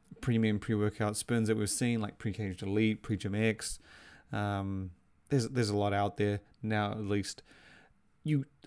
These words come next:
a lot of the time you get different takes, or you kind of, sometimes you get things that don't look too familiar, if you get what I'm saying. So if your mainstream pre-workout is thirty-five bucks and it's got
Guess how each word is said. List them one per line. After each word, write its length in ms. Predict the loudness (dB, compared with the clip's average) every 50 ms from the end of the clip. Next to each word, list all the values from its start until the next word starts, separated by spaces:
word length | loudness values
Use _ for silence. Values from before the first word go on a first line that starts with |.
| 2 4
a 40 |
lot 100 | 4 4
of 60 | 4 2
the 80 | 0
time 420 | 0 0 -2 2 4 4 6 6 6
you 60 | 4
get 280 | 4 0 -2 -2 0
different 440 | 2 2 2 2 0 0 -2 -2 -2
takes, 600 | -4 -2 0 0 0 0 -2 -8 -12 -12 -12 -12 -16 _ _ _ _ _ _ _ -2
or 60 | 0
you 60 | 0
kind 280 | 0 0 0 2 4 4
of, 60 | 2 2
sometimes 360 | 0 -2 0 2 2 2 0
you 80 | 2
get 240 | 2 2 2 2 0 -4 _ _ _ _ _ _ _ -8 -2
things 240 | 2 4 4 4 4
that 160 | 4 4 6
don't 240 | 4 4 4 4 4
look 240 | 2 2 0 -4
too 240 | -8 -4 -4 -2 -4
familiar, 540 | -4 -4 -4 -2 0 2 2 2 2 0 -2 -6
if 140 | -8 -8 -6
you 80 | -4
get 100 | -2 0
what 80 | 0 0
I'm 80 | 0
saying. 360 | 0 0 0 0 0 0 -4 -8 -14 -20 -20 -20 -20 -20 -20 -20 -16 -2
So 240 | 2 4 4 6 4
if 160 | 2 2 2
your 80 | 2 4
mainstream 500 | 4 6 6 4 4 2 2 0 4 8
pre-workout 680 | 8 8 8 10 8 8 8 8 6 2 2 2 0 -4 _ _ _ _ -18 -12
is 120 | -8 -8
thirty-five 540 | -2 0 2 2 2 2 2 2 2 4 4
bucks 380 | 4 4 4 4 2 0 -2 -4
and 100 | -4 -4
it's 140 | -4 -6 -4
got 300 | -2 -2 -2 -2 -4